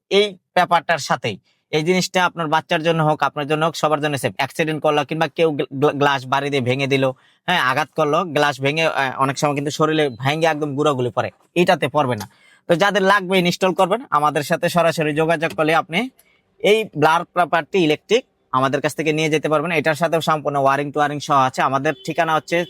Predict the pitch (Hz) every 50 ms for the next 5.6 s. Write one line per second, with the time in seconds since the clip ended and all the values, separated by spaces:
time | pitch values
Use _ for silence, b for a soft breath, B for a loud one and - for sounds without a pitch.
0 | - - - 143 139 139 143 165 170 160 - 165 156 - 156 160 147 - - 143
1 | 135 - - 147 - - 156 151 147 147 135 139 135 139 151 147 - 151 - 165
2 | 165 202 240 _ _ b b b b b b b b - 156 170 170 180 147 175
3 | 185 180 180 170 170 170 165 - 190 160 135 147 160 170 175 165 156 151 151 135
4 | 165 165 156 151 143 139 143 127 - 156 156 160 147 139 131 135 131 127 147 165
5 | 185 170 151 139 131 127 123 - 123 - - 110